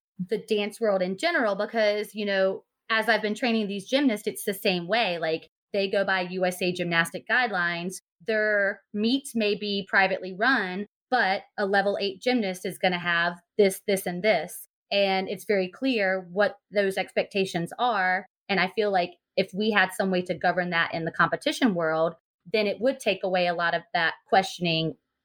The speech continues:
Well, are they, you know, in the right level? Are they too, you know, in the lower level or in the higher level?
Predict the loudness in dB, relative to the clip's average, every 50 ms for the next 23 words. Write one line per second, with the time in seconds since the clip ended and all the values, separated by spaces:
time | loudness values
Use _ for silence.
0 | _ -20 -6 -2 0 0 2 0 -2 -2 -2 -2 0 0 0 0 0 -2 -2 -4
1 | -8 -12 _ _ -2 2 2 2 2 2 -2 _ _ _ _ _ -4 -2 0 0
2 | 0 0 0 0 0 0 -2 0 0 0 0 0 0 -2 -2 -4 -6 -8 -8 -6
3 | -4 -2 -2 -2 -2 -4 -12 _ _ _ -2 0 2 2 2 0 0 -2 -2 -2
4 | 0 0 -2 -2 -4 _ _ _ _ _ -2 0 2 2 2 2 0 0 0 0
5 | 0 0 0 -2 -4 -6 -4 -2 0 0 2 2 0 0 0 -2 -4 -4